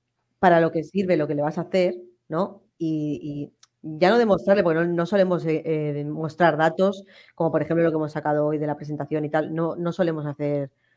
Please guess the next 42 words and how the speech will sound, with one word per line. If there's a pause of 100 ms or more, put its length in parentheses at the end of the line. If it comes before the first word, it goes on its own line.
(460)
"Mira,
es
que
este
cliente
que
es
de
tu
mismo
sector,
hemos
conseguido
esto,
esto
y
esto".
No,
simplemente,
"Oye, (320)
nosotros
hacemos
esto,
conseguimos (140)
buenos
resultados,
podemos
meterte
en
estas
plataformas,
hacer
esto,
hacer
lo
otro", (380)
y
que
el
cliente
se
sienta